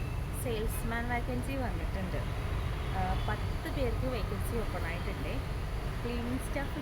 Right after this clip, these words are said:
ജോലി ഒഴിവ് വന്നിട്ടുണ്ട്. കോഴിക്കോട് ഫറൂഖിലാണ് വേക്കൻസി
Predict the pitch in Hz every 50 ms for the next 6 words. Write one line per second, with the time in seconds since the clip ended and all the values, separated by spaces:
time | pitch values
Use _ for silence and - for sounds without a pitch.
0 | 269 285 277 247 226 226 233 220 214 214 220 220 208 185 - - - 190 170 -
1 | - 165 214 262 - - - - - - - - - 185 185 175 - - 170 175
2 | 226 262 269 - 226 185 - - 165 147 - - 233 226 190 151 151 180 190 156
3 | 160 - - 165 175 - -